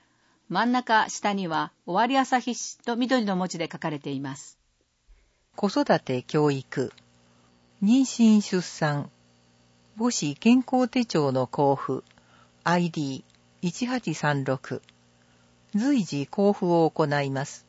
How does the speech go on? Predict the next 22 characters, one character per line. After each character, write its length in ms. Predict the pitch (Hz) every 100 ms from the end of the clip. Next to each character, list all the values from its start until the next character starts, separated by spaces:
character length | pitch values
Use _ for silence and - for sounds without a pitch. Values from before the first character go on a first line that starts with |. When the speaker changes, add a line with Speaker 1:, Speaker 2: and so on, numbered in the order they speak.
| _ _ _ _ _ _ 196
Speaker 2:
妊 160 | 247
娠 320 | 262 - 233
届 440 | 226 208 202 - 165
出 120 | 165
書、 300 | - 151 - _ _ _
マ 180 | 185 226
イ 60 | 262
ナ 200 | 254 240
ン 80 | 220
バ 220 | 220 214
ー 40 |
カ 180 | - 185
ー 40 | 147
ド 180 | 139
を 60 | 127
ご 140 | 147
持 100 | 147
参 260 | 156 147 143
く 120 | -
だ 140 | 131 131
さ 200 | -
い。 100 | 127